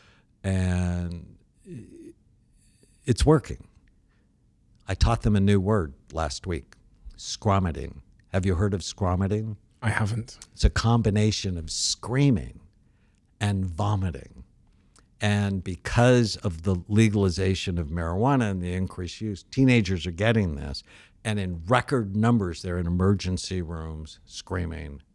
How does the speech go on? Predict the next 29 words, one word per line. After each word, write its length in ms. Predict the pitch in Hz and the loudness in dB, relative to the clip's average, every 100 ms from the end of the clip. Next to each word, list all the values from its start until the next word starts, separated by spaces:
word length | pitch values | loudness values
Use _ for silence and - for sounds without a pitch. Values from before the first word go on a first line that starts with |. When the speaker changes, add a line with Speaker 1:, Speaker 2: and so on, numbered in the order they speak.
| _ | _
Speaker 1:
and 180 | 87 76 | -6 -4
vomiting. 600 | 76 76 76 67 67 62 - - - _ | -4 -4 -4 -8 -12 -18 -20 -20 -20 _
It's 120 | - - _ - | -20 -20 _ -20
called 220 | - 64 | -18 -16
scromiting. 560 | - 73 67 - - 71 _ _ _ _ _ _ | -12 -10 -12 -14 -20 -20 _ _ _ _ _ _
So, 220 | - 76 78 _ _ _ _ _ _ _ _ _ _ - - _ - | -16 -16 -16 _ _ _ _ _ _ _ _ _ _ -20 -20 _ -4
genes 340 | 117 123 120 | 0 2 4
load 160 | 120 104 | 2 2
the 80 | |
gun, 340 | 95 87 76 73 - _ _ _ _ _ _ - | -4 -6 -6 -8 -12 _ _ _ _ _ _ -4
but 160 | 87 _ _ _ - | -4 _ _ _ -16
know 520 | 127 113 120 190 349 | -12 -2 2 4 4
your 220 | 185 160 | 2 0
risk. 720 | 151 311 - - - - - - _ _ _ _ _ _ _ _ _ _ 117 | 0 0 -2 -6 -14 -16 -18 -20 _ _ _ _ _ _ _ _ _ _ -2
And 140 | 107 | 2
be 140 | 156 170 | 4 2
on 180 | 143 | 2
that 200 | 143 135 | 0 -2
prevention 640 | - 113 123 135 - 110 104 | -2 -2 0 -2 -2 -6 -4
program. 640 | 143 185 113 92 101 110 - | -4 -4 -2 -2 0 0 0
I 80 | |
mean, 100 | 139 | 2
that's 180 | 147 170 | 2 -2
just 220 | 160 - | -6 -6
a 60 | 120 | -4
sign 280 | - 120 110 | 0 2 2
of 120 | 98 | 2
intelligent 680 | 90 - 92 87 76 73 - | 2 0 0 -4 -6 -8 -4
life. 260 | 101 76 | -2 -4